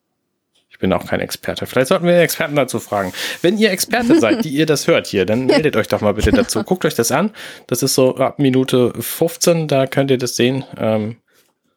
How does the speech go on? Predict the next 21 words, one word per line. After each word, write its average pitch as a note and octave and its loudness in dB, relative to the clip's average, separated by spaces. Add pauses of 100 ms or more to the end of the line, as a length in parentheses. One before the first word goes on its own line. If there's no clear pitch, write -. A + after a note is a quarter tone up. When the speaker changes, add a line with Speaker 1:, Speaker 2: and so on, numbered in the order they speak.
(1000)
Speaker 1:
ja. - -2
Speaker 2:
Vor - -4
allen F3+ 0
Dingen G#3+ 4
muss A3+ 2
ich A3 -4
da G3+ 0
jetzt F#3+ 0
in G#3+ 0
den G#3 -2
anderen A3 0
Folgen F3+ -2
noch G3 -6
mal G3 -6
drauf F#3 -8
achten, F#3+ -10
wie F#3+ -12
die G#3 -10
geschnitten G#3 -12
sind. G#3 -16 (1080)
Speaker 1:
Ja. G#2+ -20